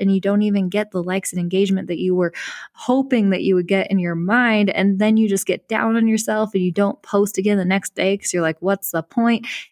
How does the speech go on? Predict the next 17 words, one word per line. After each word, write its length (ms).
Instead 520
of 140
doing 280
that, 220
my 140
friend, 300
<laughs> 420
batch 280
planning 360
is 220
where 300
you 340
think 220
about 240
your 100
content 580
strategically 1080